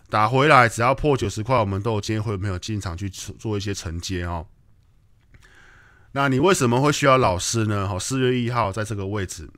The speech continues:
当天的台股震荡很大，好，那涨到这个位置，如果你知道台骏这中间十二点半过后的这一波的急杀，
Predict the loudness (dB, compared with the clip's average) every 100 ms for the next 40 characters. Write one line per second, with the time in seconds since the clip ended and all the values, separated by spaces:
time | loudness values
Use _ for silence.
0 | _ -2 0 2 0 0 0 -2 -2 -6
1 | -6 -6 -4 -4 -6 -12 -6 -6 -8 -18
2 | -20 -20 _ _ _ -10 -2 0 0 0
3 | -2 2 2 2 0 -2 0 2 0 -2
4 | -8 -10 _ _ _ -8 -2 0 0 -2
5 | -2 2 0 0 -4 -4 -4 -6 -6 -4
6 | -2 0 -2 0 0 -2 -6 _ -20 -16
7 | -4 2 2 2 2 4 2 2 0 2
8 | 0 0 -2 -2 -4 -4 -6 -6 -10 -4
9 | -2 -2 -6